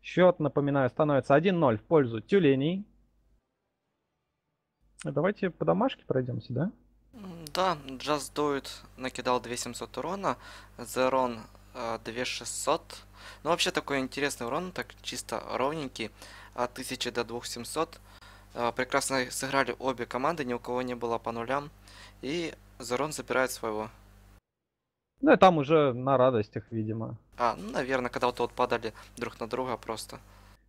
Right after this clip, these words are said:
Speaker 1: Потому что именно в бою, чтоб свой своего забрал, я такого не заметил. Может быть, наши зрители повнимательнее были. Может быть, там и правда кто-то минуснул своего. Но вроде бы такой ситуации не было.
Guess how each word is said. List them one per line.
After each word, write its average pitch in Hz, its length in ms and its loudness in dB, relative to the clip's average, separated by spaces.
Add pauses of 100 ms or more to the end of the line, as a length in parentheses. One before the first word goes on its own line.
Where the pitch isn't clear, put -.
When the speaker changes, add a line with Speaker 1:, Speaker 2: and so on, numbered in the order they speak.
Speaker 1:
Потому 156 140 2
что - 160 2
именно 170 240 6
в 147 80 0
бою, 175 340 6
чтоб 151 240 -4
свой 156 220 2
своего 151 400 2
забрал, 131 380 2
я 135 200 2
такого 123 320 0
не 135 160 0
заметил. 180 540 2
Может 139 340 4
быть, 127 180 -2
наши 127 300 0
зрители 127 540 2 (480)
повнимательнее 127 880 4 (680)
были. 127 440 4
Может 113 320 2
быть, 110 160 0
там 107 160 8
и 104 40 8
правда 165 360 8
кто-то 120 300 0
минуснул 120 500 0
своего. 117 340 -2
Но 175 240 2
вроде 151 300 4
бы 135 120 2
такой 135 300 4
ситуации 139 480 2
не 135 180 6
было. 104 220 2